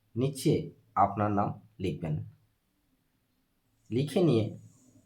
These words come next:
আপনি চলে যাবেন যে কোনো চৌরাস্তার মাথায়। হ্যাঁ, ক্রিয়াটি যখন করবেন তখন অতি অবশ্যই লাল আসনে বসে করবেন। ঘরের মধ্যে যখন তিনটে দাগ দেবেন, নিজের নাম লিখবেন, এগুলো, আহ,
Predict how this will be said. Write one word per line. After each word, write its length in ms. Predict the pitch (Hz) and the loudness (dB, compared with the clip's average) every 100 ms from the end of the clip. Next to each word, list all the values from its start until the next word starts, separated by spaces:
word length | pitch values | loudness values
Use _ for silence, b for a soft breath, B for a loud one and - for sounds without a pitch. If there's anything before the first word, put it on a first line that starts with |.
| _ _ - | _ _ 0
আপনি 540 | 110 - 120 - - - _ _ | 2 2 0 0 -8 -18 _ _
চলে 220 | - 120 | -2 2
যাবেন 320 | 117 104 156 143 | 4 4 2 0
যে 180 | 92 | -2
কোনো 260 | - 135 156 | -4 -4 -2
চৌরাস্তার 520 | 98 82 - - - | -2 0 0 -2 -6
মাথায়। 380 | 143 - - - - | -6 -6 -10 -16 -8
হ্যাঁ, 200 | 107 90 | -6 -4
ক্রিয়াটি 340 | 117 127 147 165 | 0 0 2 2
যখন 280 | 151 - | 0 0
করবেন 260 | 143 113 - | -2 -4 -4
তখন 260 | - - 107 | -6 -6 -8
অতি 140 | 98 | -6
অবশ্যই 300 | 101 110 - | -6 -4 -2
লাল 260 | 90 95 76 | 0 2 2
আসনে 280 | - 107 | -2 -6
বসে 240 | 120 104 - | -8 -10 -10
করবেন। 320 | - - 151 - b b b _ - | -12 -8 -8 -10 b b b _ 0
ঘরের 240 | 131 170 | 4 4
মধ্যে 240 | 151 117 | 4 2
যখন 200 | 107 120 | 0 -2
তিনটে 280 | 123 117 120 | -4 -4 2
দাগ 240 | 101 98 90 | 4 4 4
দেবেন, 200 | 104 104 | 0 0
নিজের 240 | 101 101 | 2 2
নাম 240 | 95 92 | 2 0
লিখবেন, 240 | 92 104 123 | -2 -6 -6
এগুলো, 400 | 98 135 - - - _ _ _ _ _ _ _ _ _ _ _ _ _ _ _ _ _ _ _ _ _ _ - | -2 -2 -2 -6 -20 _ _ _ _ _ _ _ _ _ _ _ _ _ _ _ _ _ _ _ _ _ _ -4
আহ, 360 | 208 190 170 | 0 2 2